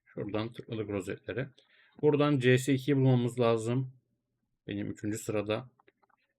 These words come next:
ilk rozetlerimden biri. C S ikiyi bulduktan sonra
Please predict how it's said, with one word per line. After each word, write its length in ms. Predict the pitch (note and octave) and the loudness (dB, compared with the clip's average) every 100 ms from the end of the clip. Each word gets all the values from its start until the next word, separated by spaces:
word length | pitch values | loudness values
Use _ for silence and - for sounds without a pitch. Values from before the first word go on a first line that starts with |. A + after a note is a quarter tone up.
| _ | _
ilk 200 | A2+ A2+ | -12 -4
rozetlerimden 760 | G#2 F#2+ G2 G2 G2 F#2+ F#2 F#2 | -4 -4 -6 -6 -4 -4 -4 -2
biri. 220 | F#2+ - - _ _ _ _ _ | -2 -6 -10 _ _ _ _ _
C 180 | A2+ B2+ | 4 4
S 180 | C3 D#3 | 6 2
ikiyi 280 | C#3 D#3+ D3 | 2 2 2
bulduktan 500 | D3 C#3+ C3 E3 D#3+ | 2 0 -2 0 2
sonra 520 | - C3+ A2 A#2 D#3+ | 2 2 4 2 0